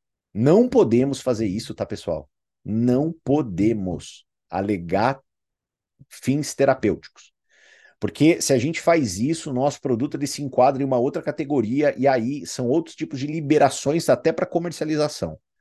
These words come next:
Então isso não é permitido, alegação terapêutica não pode, tá? E não minta, né? Não minta.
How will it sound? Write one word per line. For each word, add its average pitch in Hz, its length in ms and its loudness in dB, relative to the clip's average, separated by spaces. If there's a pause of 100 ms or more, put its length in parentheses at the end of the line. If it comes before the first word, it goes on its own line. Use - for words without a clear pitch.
(460)
Então 143 220 4
isso 147 160 0
não 156 340 2
é 196 60 4
permitido, 165 920 0
alegação 123 560 2
terapêutica 139 600 -2
não 135 260 -4
pode, 131 400 2 (1120)
tá? 101 320 -4 (640)
E 226 320 4 (140)
não 185 320 4
minta, 180 500 -2 (1200)
né? 139 300 -2 (100)
Não 131 180 2
minta. 131 520 -2